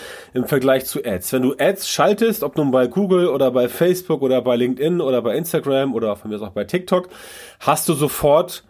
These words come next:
Traffic, hast sofort Aufmerksamkeit, hast sofort Leute, die dich sehen. Das geht natürlich mit organischem Content so nicht, denn da musst du dir erstmal so eine, ja, nennen wir es Fanbase aufbauen.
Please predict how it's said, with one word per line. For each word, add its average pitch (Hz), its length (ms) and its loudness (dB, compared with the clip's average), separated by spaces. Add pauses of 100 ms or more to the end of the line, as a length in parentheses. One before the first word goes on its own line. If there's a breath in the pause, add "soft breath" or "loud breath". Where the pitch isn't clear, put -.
(160)
Traffic, 156 560 0 (160)
hast - 220 -6
sofort 131 360 0
Aufmerksamkeit, 147 880 0 (240 loud breath)
hast - 200 -6
sofort 123 400 -2
Leute, 131 260 -2
die 123 100 -10
dich 127 200 -4
sehen. 110 360 0 (300 loud breath)
Das 139 300 2
geht 214 240 0
natürlich 190 640 2
mit 180 160 0
organischem 151 540 0
Content 165 440 0
so 135 160 4
nicht, 165 340 2
denn 160 180 2
da 156 180 2
musst 190 260 -2
du 180 60 0
dir 156 180 0
erstmal 156 240 -2
so 147 80 -2
eine, 143 560 -2
ja, 127 300 0
nennen 135 220 -4
wir 135 40 -4
es 123 80 -4
Fanbase 147 640 0
aufbauen. 120 560 -2